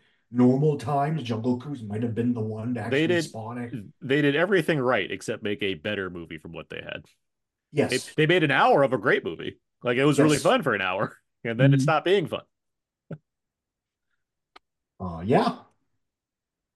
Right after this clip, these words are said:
Speaker 1: And, uh,
Speaker 2: Every, every, everything from designing that movie <laughs> to what sixty minutes into the movie was perfect. The ad campaign was pretty good. Uh, they had, they sold the chemistry. They had everything going for
Speaker 3: Mm-hmm.
Speaker 2: 'em.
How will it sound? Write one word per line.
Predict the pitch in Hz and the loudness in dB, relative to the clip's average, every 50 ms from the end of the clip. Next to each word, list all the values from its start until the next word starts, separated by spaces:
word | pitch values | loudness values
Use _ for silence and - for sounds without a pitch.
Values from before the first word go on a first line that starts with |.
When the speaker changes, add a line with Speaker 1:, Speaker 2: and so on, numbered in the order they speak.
| _ _ _ | _ _ _
Speaker 1:
And, | - 98 92 87 85 87 82 | -16 -14 -14 -14 -14 -12 -12
uh, | 87 85 110 | -8 -4 -2
Speaker 2:
Every, | 139 165 165 170 170 - | -2 -2 -2 -4 -8 -4
every, | - 151 165 196 254 220 - - - - - 175 160 - | -2 0 0 2 2 0 0 -2 -10 -16 -14 -8 -4 -2
everything | 185 226 269 277 254 262 247 233 | 0 2 2 2 2 2 0 0
from | 226 - 196 180 180 170 156 147 - - _ _ _ _ - | 2 4 4 4 4 2 0 -4 -8 -12 _ _ _ _ -2
designing | 139 143 123 107 131 160 190 220 220 214 202 | 0 0 2 2 2 2 2 2 0 0 2
that | 190 190 185 180 | 4 4 4 4
movie | 156 165 160 160 151 156 156 156 151 151 147 - - - - - | 4 4 4 4 4 4 4 4 2 2 0 -4 -14 -20 -10 -6
<laughs> | - 202 185 | -6 -6 -2
to | - 170 165 143 135 123 123 - - 143 - | 0 2 4 4 4 4 2 -2 -10 -14 -10
what | 120 110 110 131 131 139 131 | -6 -2 0 2 2 2 2
sixty | - - 202 196 - - 208 180 | 0 0 0 0 0 0 -2 0
minutes | 180 165 160 156 - | 2 2 2 2 2
into | 165 160 175 160 - 180 | 0 0 0 2 0 0
the | 170 147 | 2 2
movie | 139 139 139 139 117 127 123 117 113 104 - - - | 2 2 2 2 2 2 0 0 0 -2 -6 -6 -2
was | 127 131 120 - | 0 0 0 0
perfect. | - 156 143 120 - 95 87 - - - | 0 0 0 0 -2 -6 -10 -10 -6 -4
The | 113 113 | 0 2
ad | 143 175 190 180 | 2 2 2 2
campaign | 220 - 180 160 160 175 170 170 165 | 2 2 2 2 2 0 2 2 2
was | 160 143 | 0 0
pretty | - - - 139 175 160 | 0 -2 0 0 0 0
good. | - 127 156 165 143 151 156 - _ - - - - - - - _ _ | 2 4 4 6 4 4 2 -2 _ -18 -20 -20 -20 -20 -20 -20 _ _
Uh, | - 135 120 117 120 120 | -4 -2 0 0 0 0
they | 113 120 123 | 2 2 2
had, | 120 131 139 123 113 | 2 2 2 0 0
they | 120 120 113 113 110 104 | 0 0 2 2 0 0
sold | - - 151 170 180 165 | 0 2 2 2 2 2
the | 160 151 | -2 -2
chemistry. | - - 147 156 156 147 147 - 151 151 | -2 -2 0 0 0 -2 -2 -2 0 0
They | 139 131 | 2 2
had | 117 117 | 2 2
everything | 113 127 143 160 151 156 151 139 | 2 2 2 2 2 0 0 2
going | 135 135 135 135 135 131 | 2 2 2 2 2 0
for | 123 135 135 131 | 0 0 0 0
Speaker 3:
Mm-hmm. | 180 - | 0 -4
Speaker 2:
'em. | 131 127 | -6 -8